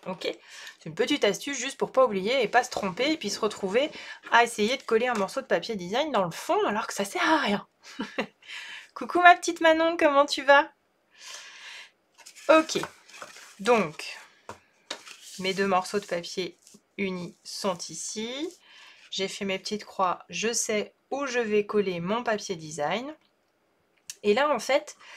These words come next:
pour le haut de votre boîte, il y a plusieurs options.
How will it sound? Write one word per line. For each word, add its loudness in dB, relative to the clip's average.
pour 0
le 4
haut 6
de -4
votre 0
boîte, 0
il -10
y 2
a 0
plusieurs -2
options. -8